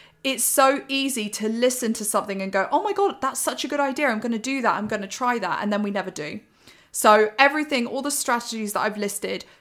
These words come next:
take it seriously, take it by hand and go for it, right? And just watch yourself bloom, okay?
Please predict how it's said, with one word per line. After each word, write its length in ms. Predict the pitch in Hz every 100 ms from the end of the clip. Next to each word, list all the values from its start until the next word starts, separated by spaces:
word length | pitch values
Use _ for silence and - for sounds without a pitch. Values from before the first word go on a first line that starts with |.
| _
take 320 | - 262 262
it 80 | 269
seriously, 640 | - 220 202 196 180 160 - _
take 260 | - 269 262
it 240 | 294 220
by 240 | 233 226 233
hand 480 | 220 196 220 302 - - -
and 300 | 226 226 214
go 160 | 220 202
for 320 | 196 165 160
it, 140 | - - _ _ -
right? 240 | 196 226
And 140 | - 220
just 260 | 214 -
watch 240 | 233 202 226
yourself 500 | 208 - 185 190 -
bloom, 600 | 202 190 208 185 135 196 - _ _ _
okay? 540 | 202 196 202 214 254